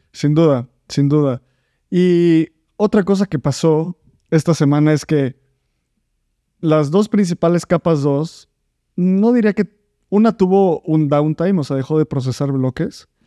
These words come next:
y la otra sí procesaba bloques, pero tuvo un problema. Una fue planeada, otra no fue planeada. ¿Y qué fue?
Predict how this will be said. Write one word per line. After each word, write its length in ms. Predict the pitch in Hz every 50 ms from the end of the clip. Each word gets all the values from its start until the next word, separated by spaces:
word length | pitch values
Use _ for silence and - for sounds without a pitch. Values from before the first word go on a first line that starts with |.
| _ _ _ _ _ _
y 80 | - 151
la 140 | 156 165
otra 360 | 170 180 - 196 202 208 208 196
sí 140 | - - 214
procesaba 380 | - 220 202 185 196 190 185
bloques, 300 | 180 175 185 170 175 -
pero 160 | - 160 147 143
tuvo 240 | - 165 156 151
un 100 | 151 156
problema. 600 | - 147 147 151 151 156 151 143 143 139 147 170 - _
Una 260 | - 160 160 156 151 139
fue 140 | - 147 -
planeada, 540 | 151 151 151 160 160 156 151 156 160 - - _
otra 260 | - 147 131 - 131
no 100 | 131 135
fue 120 | 135 147 156
planeada. 580 | - 180 185 190 190 185 170 160 160 175 214 - _ _ _ _ _ _ _ _ _ _ -
¿Y 400 | 156 151 147 147 147 143 143 131
qué 160 | - 202 196
fue? 400 | - 185 196 190 185 220 262